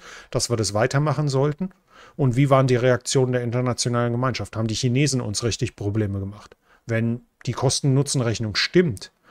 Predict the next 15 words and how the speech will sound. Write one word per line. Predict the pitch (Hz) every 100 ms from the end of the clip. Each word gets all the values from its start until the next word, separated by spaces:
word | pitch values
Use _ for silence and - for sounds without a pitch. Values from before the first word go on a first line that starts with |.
| - - -
dann | 98 120
wäre | 131 151
es | 151 -
durchaus | 147 143 127
im | 127 113
Rahmen | 113 117
des | 110 113
Möglichen, | 113 - 107 113
dass | 107 - - -
künftig | - 127 - 113
auch | 107
mehr | 123 110
geliefert | 95 98 117 107
wird. | 107 - _ _ - - _ -
Denn | 117 117 117 101